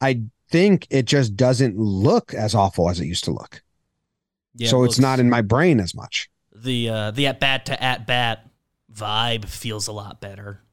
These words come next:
Speaker 2: I guess maybe
Speaker 1: Yeah,
Speaker 2: he's
Speaker 1: he feels,
Speaker 2: fouling
Speaker 1: he
Speaker 2: off
Speaker 1: feels
Speaker 2: just a
Speaker 1: comfy
Speaker 2: couple
Speaker 1: and all
Speaker 2: more
Speaker 1: that.
Speaker 2: of 'em.
Speaker 1: So, uh, yeah, super happy. Boone's post conference when they asked, told, told him, like, how hot he is, he was just kinda nodding. He was like, "Yeah, this kid's good.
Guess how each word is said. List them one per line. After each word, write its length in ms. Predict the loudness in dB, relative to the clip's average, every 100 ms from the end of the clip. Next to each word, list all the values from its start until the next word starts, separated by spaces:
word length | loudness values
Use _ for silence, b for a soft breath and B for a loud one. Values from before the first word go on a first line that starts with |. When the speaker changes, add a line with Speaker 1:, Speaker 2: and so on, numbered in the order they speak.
| _ _ _
Speaker 2:
I 80 | -12
guess 160 | -12 -2
maybe 140 | 2
Speaker 1:
Yeah, 120 | 4
Speaker 2:
he's 100 | 2
Speaker 1:
he 40 | 2
feels, 240 | 4 4
Speaker 2:
fouling 60 | 2
Speaker 1:
he 40 |
Speaker 2:
off 60 | 2
Speaker 1:
feels 200 | 2 2
Speaker 2:
just 240 | 0 0
a 20 | 2
Speaker 1:
comfy 220 | 2 2
Speaker 2:
couple 180 | 0 2
Speaker 1:
and 100 | 2
all 80 |
Speaker 2:
more 0 | 4
Speaker 1:
that. 100 | 2
Speaker 2:
of 60 |
'em. 60 | 2
Speaker 1:
So, 280 | 2 2 0 _ _ _ _ _ -2
uh, 480 | 2 4 4 2 0 2
yeah, 260 | 2 2 0
super 340 | 0 2 4
happy. 400 | 2 2 0 -2 -6 _ _ _ _ _ _ 2
Boone's 280 | 4 4
post 300 | 4 2 2
conference 380 | 2 0 0 0
when 140 | 2 4
they 100 | 4
asked, 260 | 2 0 -2 2
told, 220 | 0 2
told 180 | 2 4
him, 60 |
like, 160 | 4 4
how 100 | 2
hot 220 | 2 4
he 60 | 4
is, 120 | 4
he 80 | 4
was 120 | 4
just 140 | 0
kinda 160 | 2 2
nodding. 360 | 2 2 2 2
He 40 |
was 120 | 2
like, 220 | 2 2
"Yeah, 260 | 2 2 0 -6 _ _ _ _ _ _ _
this 120 | -14 0
kid's 260 | 0 2
good. 360 | 2 4 4